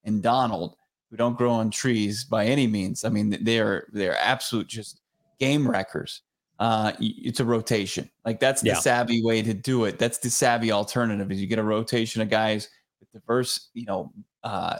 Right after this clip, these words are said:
Speaker 1: just skill sets and body types, and you run 'em out there, and, uh, y-, you keep the offensive line, the, the s-, the offensive play callers, and off, uh, the quarterbacks, you know, uh, off, off their,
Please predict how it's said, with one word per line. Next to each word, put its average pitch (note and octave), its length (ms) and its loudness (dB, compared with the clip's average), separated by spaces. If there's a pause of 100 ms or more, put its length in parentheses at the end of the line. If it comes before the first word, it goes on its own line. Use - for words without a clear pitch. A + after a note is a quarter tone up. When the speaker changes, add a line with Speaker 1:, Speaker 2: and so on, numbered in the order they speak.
Speaker 1:
just A2 380 -14
skill F3+ 280 0
sets D3+ 400 0
and G#2+ 220 -6
body D3 320 2
types, C3+ 460 0 (320)
and A2 80 -2
you G#2+ 60 2
run A2+ 220 2
'em A#2+ 100 4
out A2 260 0
there, G#2 360 2 (320)
and, G#2 340 -2
uh, F#2 340 0 (140)
y-, A2+ 180 -10
you A2+ 180 -12
keep - 280 -4
the A2 80 0
offensive G2+ 600 0
line, G#2 380 2
the, G#2 220 -2
the G#2+ 140 -4
s-, - 200 -8 (140)
the A#2 80 -2
offensive A2 480 -2
play A2+ 180 0
callers, A2 420 0
and F#2+ 440 -4 (140)
off, - 220 -4
uh, - 300 -6
the G#2+ 120 -6
quarterbacks, A2 720 -2 (420)
you A2+ 80 -2
know, G#2 120 0
uh, - 160 -2 (600)
off, A#2 320 -2
off - 520 -4
their, B2 140 0